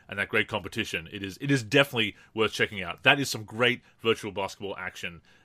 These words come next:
Some of the best competitive scene around, I would say, if not the best competitive play you'll see these days.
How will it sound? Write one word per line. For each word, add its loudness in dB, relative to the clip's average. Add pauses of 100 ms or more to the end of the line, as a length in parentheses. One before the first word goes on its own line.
(140)
Some 0
of 2
the 0
best 2
competitive -2
scene -4
around, -2
I -4
would -8
say, -2
if -10
not -6
the 0
best -2
competitive -6 (280)
play 0
you'll -6
see -6 (260)
these -8
days. -8